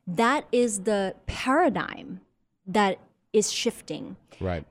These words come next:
Speaker 1: And so it has imploded, and it will still continue to implode
Speaker 2: Right.
Speaker 1: going into the next year. But I think the intensity of the implosion <laughs> maybe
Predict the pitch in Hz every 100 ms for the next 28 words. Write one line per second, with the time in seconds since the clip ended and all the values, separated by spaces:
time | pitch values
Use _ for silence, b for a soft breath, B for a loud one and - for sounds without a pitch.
0 | - 233 226 226 - - 233 214 - 254
1 | - 294 320 226 226 - 180 135 - -
2 | - 226 226 202 214 208 - - 330 -
3 | 247 - 226 208 - - 190 202 190 -
4 | 170 80 65 78 90 78 - 196 208 196
5 | 185 175 175 170 160 - - 175 165 165
6 | B B 226 233 - 294 240 208 208 202
7 | - - 202 - 294 294 294 294 285 269
8 | 277 285 - 294 302 - B B B 240
9 | 233 233 233 226